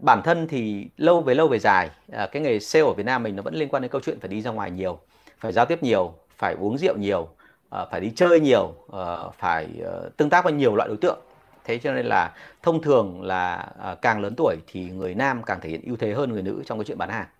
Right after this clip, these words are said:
Đấy là cái nhìn thấy. Mà đây là cái mà nhìn thấy là trong bối cảnh xã hội luôn, chứ không phải là anh nói rằng là, ờ,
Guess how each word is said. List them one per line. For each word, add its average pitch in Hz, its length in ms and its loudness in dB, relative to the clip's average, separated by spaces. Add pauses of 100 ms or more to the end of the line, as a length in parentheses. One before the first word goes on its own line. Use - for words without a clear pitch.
(180)
Đấy 110 140 2
là 151 160 2
cái 101 200 2
nhìn 127 180 -6
thấy. 87 180 -6 (380)
Mà - 120 2
đây 143 140 8
là 127 140 4
cái 104 220 6
mà 147 140 -2
nhìn 107 200 -6
thấy 101 100 -6
là 127 100 -4
trong 120 240 -8
bối 127 180 0
cảnh 190 200 2
xã 135 140 -2
hội 147 180 2
luôn, 127 220 -2
chứ 147 100 -10
không 147 180 -10
phải 92 200 0
là 87 220 -6 (420)
anh 123 160 -4
nói 110 180 2
rằng 139 120 -6
là, 95 220 -2
ờ, 104 300 -12